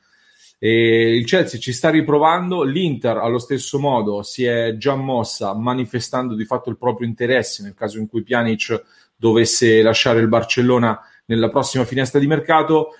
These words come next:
Il Barcellona, sappiamo, sta vivendo un momento molto difficile a livello economico e ce lo ricordiamo ed è stato sottolineato più e più volte anche da chi vive il Barcellona da dentro.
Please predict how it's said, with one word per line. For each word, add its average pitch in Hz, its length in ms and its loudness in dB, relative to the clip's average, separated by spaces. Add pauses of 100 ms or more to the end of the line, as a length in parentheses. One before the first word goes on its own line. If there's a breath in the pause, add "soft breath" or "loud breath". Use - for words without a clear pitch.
(160 loud breath)
Il 131 180 -2
Barcellona, 175 920 2
sappiamo, 156 840 -2
sta - 220 -4
vivendo 143 580 0
un 123 100 -4
momento 131 520 -2
molto 135 400 2
difficile 123 580 -4
a - 20 2
livello 117 540 0
economico 110 960 -4
e 98 460 -4
ce - 160 -12
lo 104 100 -2
ricordiamo 101 640 -6
ed 98 60 -6
è - 20 -12
stato 101 240 -12
sottolineato 107 580 -8
più 131 140 -2
e 123 80 0
più 117 220 -6
volte 117 340 0
anche 107 400 0 (280 soft breath)
da 107 220 -4
chi 131 400 -4
vive 117 240 -2
il 113 80 0
Barcellona 110 540 0
da 117 120 2
dentro. 110 580 0